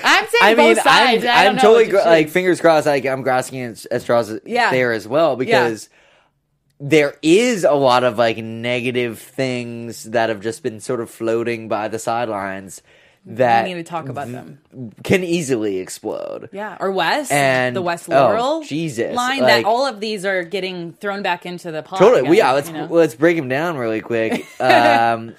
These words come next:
Speaker 2: the, uh, we, you mentioned Simon.
Speaker 1: Mm-hmm.
Speaker 2: That's probably, I think, the biggest potential to derail absolutely everything.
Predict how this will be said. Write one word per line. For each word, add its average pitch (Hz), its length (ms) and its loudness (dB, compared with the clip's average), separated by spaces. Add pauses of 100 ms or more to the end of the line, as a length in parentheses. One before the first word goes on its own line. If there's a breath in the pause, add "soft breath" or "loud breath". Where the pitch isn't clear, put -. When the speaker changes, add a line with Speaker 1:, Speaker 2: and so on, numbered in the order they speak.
Speaker 2:
the, 123 680 2
uh, 143 40 -2
we, 143 180 -2
you 139 240 -6
mentioned 131 380 -4
Simon. 123 540 -4
Speaker 1:
Mm-hmm. 185 380 -14 (1120)
Speaker 2:
That's 143 340 0
probably, 208 280 -4
I 147 100 0
think, 170 220 -4
the 139 80 0
biggest 131 580 -2
potential 156 640 -4 (100)
to 113 720 0 (640 soft breath)
derail 117 720 0 (200)
absolutely 95 600 -4
everything. 62 580 -16